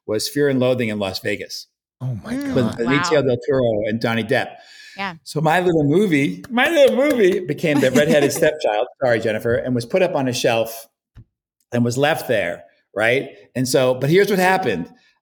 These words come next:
Speaker 1: I got paid for the script. I got paid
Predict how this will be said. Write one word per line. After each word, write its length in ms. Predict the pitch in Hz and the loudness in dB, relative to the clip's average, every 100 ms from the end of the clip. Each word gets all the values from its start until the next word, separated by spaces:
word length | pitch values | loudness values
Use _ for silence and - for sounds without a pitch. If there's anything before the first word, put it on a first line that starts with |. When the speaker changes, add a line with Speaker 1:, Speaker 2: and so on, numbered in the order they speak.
| _ | _
Speaker 1:
I 100 | 113 | -4
got 340 | 127 123 127 - | 0 -2 -4 -10
paid 720 | - 139 151 165 202 220 165 - _ _ | -2 2 2 2 0 -2 -6 -18 _ _
for 100 | - | -8
the 100 | 113 | -4
script. 480 | 110 - 143 165 - - | -4 -2 -2 -2 -6 -8
I 120 | 117 | -6
got 260 | 117 117 - | -4 -4 -6
paid 540 | 127 127 131 135 139 | -4 -2 0 -4 -8